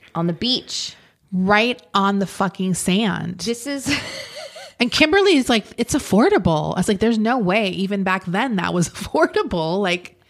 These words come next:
Speaker 2: that is an expensive fucking house.
Speaker 1: Yeah. It's a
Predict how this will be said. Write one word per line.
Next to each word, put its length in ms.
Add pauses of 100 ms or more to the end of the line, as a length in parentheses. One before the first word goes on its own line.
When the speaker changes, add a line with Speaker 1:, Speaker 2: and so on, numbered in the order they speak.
(340)
Speaker 2:
that 180
is 140
an 100
expensive 600
fucking 360
house. 720 (540)
Speaker 1:
Yeah. 380 (480)
It's 340 (240)
a 180